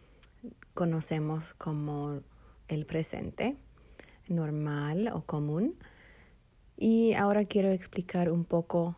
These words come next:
sobre la voz pasiva y dar unos ejemplos. La primera cosa que quiero usar como ejemplo es, eh, sobre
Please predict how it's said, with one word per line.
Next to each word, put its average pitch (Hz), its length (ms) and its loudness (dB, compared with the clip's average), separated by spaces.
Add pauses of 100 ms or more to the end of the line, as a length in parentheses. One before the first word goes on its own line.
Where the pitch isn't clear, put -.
sobre 208 680 0
la 202 180 0
voz 190 280 0
pasiva 240 640 -2
y 185 200 -4
dar 151 420 -2
unos 156 320 -2
ejemplos. 180 680 -4 (1600)
La 196 760 2 (140)
primera 214 720 2 (540)
cosa 170 480 0
que 156 200 -6
quiero 160 720 2
usar 165 500 -2
como 151 600 -2
ejemplo 151 640 -4 (580)
es, 170 560 2 (100)
eh, 160 320 -4
sobre 165 760 4